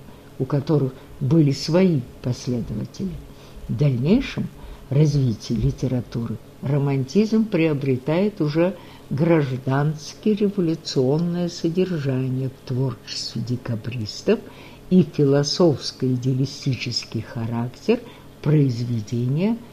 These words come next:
Любомудров. Вслед за проникнутыми идеей свободы романтическими поэмами Пушкина появляется зовущая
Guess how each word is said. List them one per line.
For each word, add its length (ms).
Любомудров. 1300
Вслед 580
за 220
проникнутыми 800
идеей 420
свободы 720
романтическими 1120
поэмами 720
Пушкина 540
появляется 880
зовущая 880